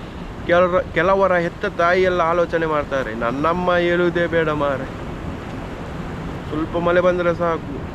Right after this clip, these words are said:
ಅಯ್ಯೋ ನನ್ನ ಮಕ್ಳು ಏನ್ ಮಾಡ್ತಿದ್ದಾರೆ ಏನೋ ಅಂತ ಓಲಾಡ್ತಾನೆ ಇರ್ತಾರೆ. ಅದಕ್ಕೆ ನಾನು ಹೇಳಿದೆ, ನೀವು ಸುಮ್ನಿರಿ ಅಮ್ಮ, ಯಾಕೆ ಟೆನ್ಷನ್ ಮಾಡ್ತಿದ್ರೆ ಯಾಕೆ?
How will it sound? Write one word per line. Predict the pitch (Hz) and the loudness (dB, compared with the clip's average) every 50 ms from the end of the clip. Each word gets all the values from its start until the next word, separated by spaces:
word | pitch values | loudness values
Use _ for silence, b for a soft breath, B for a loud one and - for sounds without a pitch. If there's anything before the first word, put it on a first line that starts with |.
| - - - | -10 -8 -6
ಅಯ್ಯೋ | 127 135 147 151 147 | -2 0 0 0 2
ನನ್ನ | 143 135 135 | 0 0 0
ಮಕ್ಳು | 135 135 139 139 147 147 | 0 0 -2 -2 -2 0
ಏನ್ | 143 151 156 156 | 2 2 2 2
ಮಾಡ್ತಿದ್ದಾರೆ | 156 151 151 143 143 143 143 143 143 147 147 | 0 0 -2 -2 -2 0 0 2 2 2 0
ಏನೋ | 147 143 143 139 131 - - - - - - - 135 | -2 -2 -2 -4 -4 -6 -8 -8 -8 -8 -6 -6 -8
ಅಂತ | 143 147 - 147 147 143 139 135 139 - - - - - - - - - - - 143 | -8 -6 -4 -2 0 2 2 0 -2 -4 -6 -8 -8 -6 -6 -6 -6 -6 -6 -6 -4
ಓಲಾಡ್ತಾನೆ | 143 165 180 185 185 175 170 185 185 180 180 | 0 2 2 4 2 2 2 0 0 0 0
ಇರ್ತಾರೆ. | 175 170 160 - - 165 156 143 123 - - - - - - | 0 -2 -4 -2 -2 -2 -2 -2 -2 -4 -6 -8 -8 -8 -6
ಅದಕ್ಕೆ | 143 156 160 | -4 -2 0
ನಾನು | 170 170 170 165 156 | 0 2 2 2 0
ಹೇಳಿದೆ, | 143 131 139 143 143 165 | -2 -2 -2 -2 0 2
ನೀವು | 214 247 240 - | 4 4 4 2
ಸುಮ್ನಿರಿ | - 220 220 240 247 247 240 233 233 233 | 0 0 0 2 2 2 2 2 4 2
ಅಮ್ಮ, | 214 220 214 208 196 190 185 175 165 156 | 2 2 0 0 2 2 2 2 2 2
ಯಾಕೆ | 165 175 196 208 196 185 190 180 165 151 147 143 - | 2 2 2 2 0 -2 -2 -2 -2 -2 -4 -4 -2
ಟೆನ್ಷನ್ | 170 170 190 180 220 214 208 | -2 -2 0 0 0 0 2
ಮಾಡ್ತಿದ್ರೆ | 202 196 190 185 - 180 170 156 156 | 2 2 0 0 0 -2 -2 -2 -2
ಯಾಕೆ? | 151 147 - - 139 135 | -2 -4 -4 -4 -6 -6